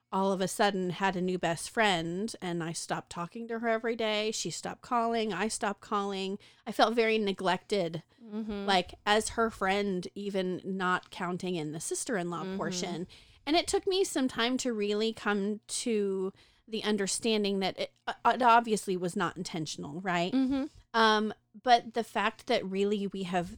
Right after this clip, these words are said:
Speaker 1: seasons in our lives where we have people who we're very close with.
Speaker 2: I was thinking that same exact kind of language, 'cause I know I've experienced that too with, like, one
Speaker 1: Yeah.
Speaker 2: of my best friends from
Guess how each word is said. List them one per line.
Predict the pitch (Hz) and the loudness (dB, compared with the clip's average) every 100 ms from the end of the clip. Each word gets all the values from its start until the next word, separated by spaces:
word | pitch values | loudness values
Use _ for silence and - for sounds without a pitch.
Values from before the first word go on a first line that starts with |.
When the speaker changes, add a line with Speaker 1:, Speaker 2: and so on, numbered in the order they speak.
| - | -16
Speaker 1:
seasons | - - 214 196 160 151 185 185 | -8 -2 -2 0 -2 -4 -6 -6
in | - 180 | -2 0
our | 175 | 0
lives | 170 170 175 175 - | 0 0 0 -2 -2
where | 170 | -4
we | 180 | -2
have | 160 175 - | -2 -4 -6
people | 196 180 190 | -10 -8 -4
who | 196 | -2
we're | - 165 | -2 -2
very | 175 165 180 | -2 -4 -4
close | - 190 180 - - | -4 -2 -2 -2 4
with. | 214 | 6
Speaker 2:
I | |
was | 220 220 | 8 6
thinking | 208 214 202 | 2 2 2
that | 165 151 - | 2 0 0
same | 196 190 | 0 2
exact | 185 196 170 - | 0 2 0 0
kind | 190 170 | 0 2
of | 170 170 - | 0 -2 -4
language, | 170 180 170 170 180 190 - - | -2 -2 -2 -2 -2 -2 -2 0
'cause | - 196 | 0 4
I | 190 190 | 6 6
know | 185 170 | 6 6
I've | 190 247 | 8 6
experienced | 214 - - 190 185 185 | 4 -4 -2 -2 -2 -2
that | - 170 - | -2 -2 -2
too | 208 | 0
with, | 202 185 | 2 2
like, | 175 196 | 0 0
one | 185 | 2
Speaker 1:
Yeah. | 180 | 2
Speaker 2:
of | 185 | 2
my | 175 180 | 2 4
best | 180 - - | 2 2 -2
friends | 180 175 175 | -2 -2 -4
from | - 175 170 | -2 -4 -4